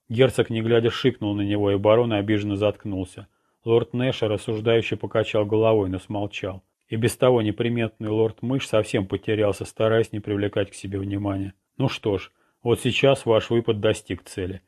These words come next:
невозмутимо произнес граф, оставаясь все в той же расслабленной позе. Колода карт в правой руке словно сама собой разнималась на половинки и складывалась вместе, подчиняясь едва заметным движениям пальцев.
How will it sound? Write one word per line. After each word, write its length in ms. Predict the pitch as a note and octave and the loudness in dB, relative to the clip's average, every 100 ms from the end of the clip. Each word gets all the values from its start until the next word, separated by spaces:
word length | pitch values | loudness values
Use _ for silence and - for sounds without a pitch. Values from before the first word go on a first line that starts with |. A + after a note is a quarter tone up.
| _ _ | _ _
невозмутимо 600 | A2 G#2+ G#2+ G#2+ G#2+ A#2+ | -2 0 2 0 -2 -2
произнес 440 | G#2+ G#2+ G#2 G#2+ G#2+ | -2 0 0 0 0
граф, 340 | G#2 G2+ F2+ | 0 0 -2
оставаясь 480 | G2+ - A2 A#2 A2 | -6 0 2 4 2
все 140 | - | -2
в 60 | F#2 | -6
той 160 | - G#2+ | -4 -2
же 120 | G#2 | -2
расслабленной 600 | G2 - G#2+ G2 G2 G2+ | -2 -4 -4 -4 -4 -6
позе. 440 | - G2 F#2+ F#2 _ _ - | -8 -8 -8 -12 _ _ 0
Колода 320 | A2+ B2 A#2+ | 4 4 4
карт 300 | A#2+ C#3+ C3 | 0 0 0
в 80 | - | -4
правой 300 | A#2+ A2 A2+ | -2 2 2
руке 300 | A2+ - C3 | 0 0 -4
словно 300 | - A#2 A2 | 0 -2 -2
сама 320 | - A2+ A#2 | -4 -4 -2
собой 400 | A2 A#2 A#2+ G#2+ | 0 0 2 2
разнималась 600 | G2 G2 G#2+ A#2 A#2 G#2 | 0 -2 -2 -2 -2 -4
на 100 | G#2+ | -6
половинки 560 | G2 G#2+ G#2+ A2 A2 - | -6 -2 0 0 -4 -8
и 60 | G2+ | -12
складывалась 680 | - A2+ G#2+ G#2 G#2 - | -6 -2 0 -2 -6 -8
вместе, 460 | G#2+ G#2 F#2 - G2+ - | -6 -6 -6 -12 -10 -6
подчиняясь 640 | A#2 - A#2+ B2 A2+ - | -2 0 2 2 0 -2
едва 240 | G#2+ G#2+ | 2 2
заметным 500 | G#2 A2 A2+ A2+ G#2 | 2 0 -2 -4 -4
движениям 540 | G#2 G#2+ G#2+ G#2+ G#2+ G#2+ | -4 -2 0 0 -2 -4
пальцев. 480 | - G2+ F#2+ - | -2 -2 -2 -10